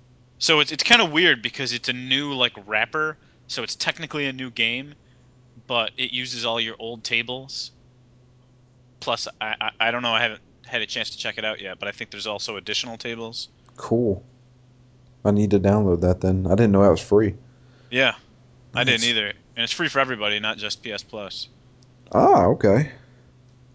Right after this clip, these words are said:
Speaker 2: Huh.
Speaker 1: And then I, and then I picked up The Walking Dead, but at five hours later, I was only halfway done downloading Borderlands. So I, I don't know what was going on last night, but
Speaker 2: I think the PlayStation has been running slow because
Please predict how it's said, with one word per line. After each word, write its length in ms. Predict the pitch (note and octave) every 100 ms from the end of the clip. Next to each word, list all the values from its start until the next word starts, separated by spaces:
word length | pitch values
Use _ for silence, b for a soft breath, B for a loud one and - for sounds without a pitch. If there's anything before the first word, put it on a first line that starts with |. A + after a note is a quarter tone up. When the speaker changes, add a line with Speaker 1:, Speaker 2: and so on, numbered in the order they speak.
| - - _ - -
Speaker 2:
Huh. 200 | - A#3+
Speaker 1:
And 180 | A2+ A2
then 160 | A2
I, 120 | A2 A2 A#2+
and 140 | A2+
then 60 | A2
I 40 |
picked 220 | A2 A#2
up 100 | B2
The 80 | -
Walking 340 | G#2+ G#2+ G#2+ G2+
Dead, 340 | A2 G2+ F2+
but 200 | G#2+ G#2 _ b b b b b _ _ - _ A#2+
at 160 | A#2+
five 360 | - D3+ C3+ C3+
hours 360 | C#3 C3 B2 A2
later, 320 | B2 A#2+ G#2+
I 80 | G#2+
was 160 | A2+
only 160 | A2+ A2
halfway 500 | - A2+ A2+ A#2 A2
done 300 | G#2+ G#2+ G2+
downloading 640 | G#2 G#2+ G#2+ G#2 G#2 G2+
Borderlands. 800 | G2+ G#2+ G#2 F#2+ F#2 F2+ F2+ - -
So 200 | - G#2+
I, 140 | F#2+ F#2+
I 160 | G#2+
don't 100 | A#2+
know 100 | A#2+
what 100 | G#2+
was 120 | A#2+ A#2+
going 200 | A2 G#2+
on 160 | G2+
last 260 | G2 G2 G2+
night, 220 | F#2+ F#2+ F#2
but 100 | F#2+ B B B
Speaker 2:
I 60 | A#2
think 120 | D#3
the 60 | A2
PlayStation 540 | B2+ A#2+ B2 A#2 G#2
has 80 | G2
been 120 | F#2+
running 280 | F#2+ G2+ G2
slow 500 | - - F#2+ G2 G#2
because 640 | G#2 G2 G2+ F#2 F2 -